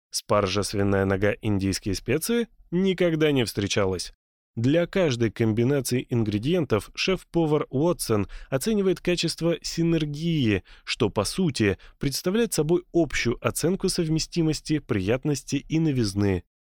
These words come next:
Высокая оценка синергии означает, что Уотсон уверен в своём выборе ингредиентов. «Он гарантирует, что это будет вкусно и нетривиально», говорит Пинель.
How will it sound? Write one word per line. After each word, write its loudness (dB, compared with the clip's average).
Высокая 0
оценка -2
синергии 0
означает, 0
что 0
Уотсон 0
уверен 0
в -14
своём 0
выборе 0
ингредиентов. 0
«Он 4
гарантирует, 2
что -2
это 0
будет -2
вкусно -2
и 2
нетривиально», 2
говорит 0
Пинель. 0